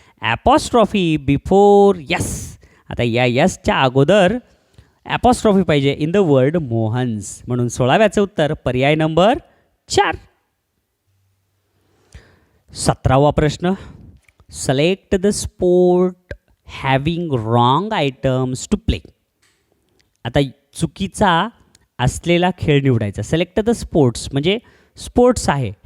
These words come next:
having wrong items, स्पोर्ट्स आणि त्याचे आयटम चुकीचे आहेत, ते कोणते आहेत बघा?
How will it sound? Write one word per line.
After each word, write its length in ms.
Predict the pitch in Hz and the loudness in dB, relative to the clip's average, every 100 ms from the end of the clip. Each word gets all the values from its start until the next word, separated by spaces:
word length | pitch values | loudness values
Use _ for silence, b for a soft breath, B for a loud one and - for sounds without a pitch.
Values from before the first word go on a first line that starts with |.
| - | -4
having 260 | 160 220 214 | -2 0 -2
wrong 380 | 202 226 233 | 2 2 2
items, 420 | 185 127 - 98 98 - b b b | 0 -2 -6 -12 -12 -18 b b b
स्पोर्ट्स 760 | - - - 185 226 262 - - | -20 -8 2 4 4 2 -2 -8
आणि 160 | 156 202 | -6 -6
त्याचे 380 | 202 190 240 370 _ _ - | -4 -2 -2 -4 _ _ -4
आयटम 460 | 202 208 - 262 262 - | -2 0 0 -2 -4 -6
चुकीचे 380 | - - 196 143 | -6 -4 -6 -4
आहेत, 340 | 107 _ _ _ | -4 _ _ _
ते 60 | - | -6
कोणते 360 | - 208 151 123 | 0 0 0 -6
आहेत 100 | 101 | -6
बघा? 140 | 95 | -12